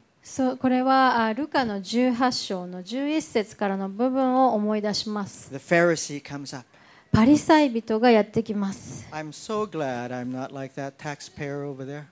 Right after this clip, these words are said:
Speaker 1: 私はあそこにいる酒税人のようでなくてよかっ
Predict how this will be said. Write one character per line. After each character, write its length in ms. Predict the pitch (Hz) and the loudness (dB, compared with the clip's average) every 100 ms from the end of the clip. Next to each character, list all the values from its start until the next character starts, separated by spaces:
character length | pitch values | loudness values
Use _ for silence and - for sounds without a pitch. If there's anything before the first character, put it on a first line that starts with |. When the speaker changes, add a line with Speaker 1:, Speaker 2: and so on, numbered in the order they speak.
| _ _ 220 | _ _ -8
Speaker 1:
私 400 | 214 233 - 240 | -4 -4 -4 -2
は 280 | 233 226 226 | 0 -2 -2
あ 120 | 247 | -4
そ 120 | - 262 | -4 -4
こ 120 | 277 | 0
に 220 | 262 254 | 0 0
い 40 | |
る 320 | 247 262 262 240 | 0 -2 -2 -2
酒 200 | - 226 | -4 -4
税 260 | 277 285 | -2 -2
人 260 | 285 285 269 | -2 -2 -2
の 100 | 269 | -2
よ 140 | 277 | -2
う 60 | 277 | -2
で 140 | 247 | -2
な 120 | 247 254 | -4 -6
く 80 | |
て 120 | - 262 | -4 -6
よ 100 | 277 | -4
か 140 | |
っ 60 | 302 | -8